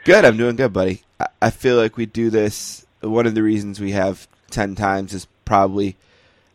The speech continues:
every five, f-, over the last five years, we talk around now and we talk in March, and we talk around now because it's my perception and maybe the perception of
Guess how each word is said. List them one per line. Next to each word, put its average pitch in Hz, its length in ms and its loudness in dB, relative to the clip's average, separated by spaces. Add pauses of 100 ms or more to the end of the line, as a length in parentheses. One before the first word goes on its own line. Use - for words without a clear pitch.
(160)
every 110 200 2
five, 104 320 4
f-, - 300 -14
over 107 180 0
the 104 80 0
last 107 280 4
five 104 220 2
years, 107 300 -2 (120)
we 101 160 -8
talk 104 340 0
around 101 280 2
now 98 240 -2
and 107 80 -4
we 107 100 -6
talk 95 300 -2
in 98 80 -8
March, 104 460 -4 (100)
and 95 220 -8
we 101 100 -8
talk 98 280 0
around 98 260 -4
now 113 260 2
because 101 600 -6 (560)
it's 101 180 -8
my 110 200 4
perception 101 640 -2
and 95 200 -8
maybe 101 200 -4
the 95 100 -10
perception 95 500 -8
of 95 240 -10